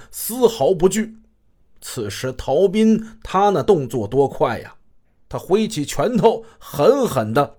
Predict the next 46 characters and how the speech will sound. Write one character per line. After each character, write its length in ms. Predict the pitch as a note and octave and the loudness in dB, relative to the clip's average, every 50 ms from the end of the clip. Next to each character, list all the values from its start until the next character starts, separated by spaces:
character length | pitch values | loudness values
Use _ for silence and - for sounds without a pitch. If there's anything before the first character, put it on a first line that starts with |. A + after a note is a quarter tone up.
| _ _ | _ _
砸 460 | - - C3+ B2+ C3 C#3+ D#3 F3 F#3 | -6 -4 -2 -2 -2 0 2 2 2
在 240 | F3 D#3 C#3+ A#2+ A2 | 2 2 0 0 -2
了 140 | F2 D2+ - | -6 -10 -10
唐 420 | - - - B2 C3+ E3+ G#3 G3+ | -10 -8 -6 -4 -4 -2 -2 -2
范 200 | C#3+ E3+ D#3 C3 | 0 0 0 0
的 100 | B2+ A2 | -2 -4
脸 340 | A2+ A2 F2+ - - G#2 A#2+ | -4 -4 -6 -8 -10 -10 -2
上， 220 | A2+ C#3 F#3 F3+ - _ _ _ _ _ _ _ | -2 -2 -2 -2 -6 _ _ _ _ _ _ _
当 280 | - D#3+ G3 A3 A3 G3+ | 0 2 2 4 2 2
时 220 | - - E3 F3+ | 0 -2 -4 0
就 100 | E3+ F#3+ | 2 0
给 160 | E3+ - B2 A2 | 0 0 -4 -4
他 120 | - C#3 | -4 -2
来 160 | C#3+ C#3 D3+ | 0 0 0
一 80 | E3+ D#3 | 0 0
个 80 | D#3 | 0
满 160 | B2+ A#2+ D#3+ F3 | -2 0 -2 -2
脸 180 | A#2 G2 G2 | -2 -4 -2
花。 260 | A2 C#3+ D#3+ E3 D#3+ - _ _ _ - _ _ _ _ _ _ _ _ _ _ - | 0 0 0 0 -2 -8 _ _ _ -20 _ _ _ _ _ _ _ _ _ _ -12
一 320 | - B3+ C4 A#3 G3 E3 | -6 -4 -2 -2 -2 -4
拳 360 | - - C#3 F3 A3 A#3+ A3+ | -2 -2 0 2 2 2 4
下 280 | E3+ F#3+ G#3+ G3 D#3 D3 | 4 4 4 4 4 2
去， 260 | - B2 A#2 G#2 - - - - | -2 -4 -6 -6 -8 -12 -16 -12
唐 360 | - - - C3+ F3 G#3+ G#3+ | -10 -6 -4 -4 -2 0 2
范 200 | D#3+ F3+ E3+ D3+ | 4 4 2 2
的 80 | C3 A2+ | 0 -4
鼻 300 | A2+ A#2 C#3 F#3+ A#3 A3+ | -4 -6 -4 -4 -2 -2
子 100 | E3 D#3+ | -2 -2
给 140 | A2 B2+ - | -2 -2 -2
打 300 | - - G#2+ - - F#2+ | -2 -4 -6 -6 -10 -8
破 300 | - - G3 A#3+ G#3 C3+ | 0 4 6 6 6 6
了， 200 | F#2 D#2 - - - _ _ _ - | 4 -2 -8 -18 -20 _ _ _ -4
眼 220 | B2+ C3+ B2 A2+ | -2 0 0 0
泪 380 | A#2 C3 E3+ G3+ F#3+ D#3+ C3+ G#2+ | 0 2 2 4 4 4 4 0
也 180 | F2+ D2+ D#2 | -4 -8 -10
出 300 | - - - G3+ G#3 F#3+ | -12 -8 -4 0 2 2
来 160 | D3+ A#2 F#2+ | 2 2 -2
了。 180 | - - - - _ _ _ _ _ _ _ _ _ _ _ | -6 -12 -18 -20 _ _ _ _ _ _ _ _ _ _ _
这 180 | - F3+ E3+ | 4 4 4
时， 400 | C#3+ - - C3+ C#3 D3 C#3+ B2+ - - - - - | 4 4 0 2 4 4 4 4 0 -6 -14 -20 -4
在 200 | - D#3+ D3 C#3+ | 0 0 0 2
一 180 | D3 C#3+ C#3 A#2 | 0 -2 -4 -4
旁 260 | - - A#2 B2 D3 | -4 -6 -6 -6 -4
的 120 | C#3 A#2 | -4 -4
王 320 | F#2+ F#2+ A#2+ D3+ F#3 G3+ F#3 | -4 -4 -2 -2 0 -2 -2
辉、 420 | - F3+ F#3 G3 G3 F#3 D#3 - | 4 6 6 6 6 4 0 -4